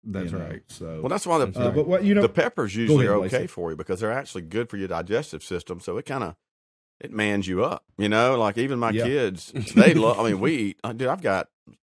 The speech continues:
Speaker 3: eight different peppers growing right now in my garden, you know what I mean? We're gonna do all kinds of action with that. We're gonna
Speaker 2: Right.
Speaker 3: make pepper jelly. I'm gonna make a,
Speaker 1: Oh, yeah.
Speaker 3: a hot pepper mustard. We're gonna make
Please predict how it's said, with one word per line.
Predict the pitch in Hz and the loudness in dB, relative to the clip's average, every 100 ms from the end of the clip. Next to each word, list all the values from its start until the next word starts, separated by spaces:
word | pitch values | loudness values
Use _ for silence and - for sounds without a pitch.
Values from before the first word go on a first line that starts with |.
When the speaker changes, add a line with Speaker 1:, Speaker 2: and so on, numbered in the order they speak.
| _ 113 | _ -2
Speaker 3:
eight | - | -2
different | 117 107 - | -4 -6 -4
peppers | 127 - 90 | -4 -4 -6
growing | 104 101 90 | -2 0 0
right | 92 | -4
now | 95 | -6
in | 90 | -8
my | 73 | -8
garden, | 73 90 104 76 | -4 -2 -2 -4
you | 85 | -6
know | 90 | -4
what | 90 | -4
I | |
mean? | 87 | -4
We're | 87 | -4
gonna | 117 90 | -4 -2
do | 85 | -2
all | 80 78 | -2 -4
kinds | - 101 113 104 87 | -4 -2 -2 -4 -4
of | 73 69 | -8 -8
action | 76 - - 69 | -10 -10 -12 -10
with | 76 | -8
that. | 82 | -8
We're | 87 | -6
gonna | 87 90 | -4 -4
Speaker 2:
Right. | |
Speaker 3:
make | 80 | -4
pepper | 98 92 87 | -4 -4 -4
jelly. | 92 92 90 | -4 -2 -4
I'm | 85 | -6
gonna | 87 | -8
make | 85 82 78 | -8 -8 -8
a, | 76 | -4
Speaker 1:
Oh, | 107 | -4
yeah. | 98 101 123 71 | -2 -2 -4 -4
Speaker 3:
a | |
hot | 95 87 - | 0 0 0
pepper | 101 - | -4 -2
mustard. | 78 92 92 - 90 90 | -2 -2 -2 -4 -4 -4
We're | 85 87 | -6 -4
gonna | 87 85 | -4 -2
make | 82 82 | -4 -4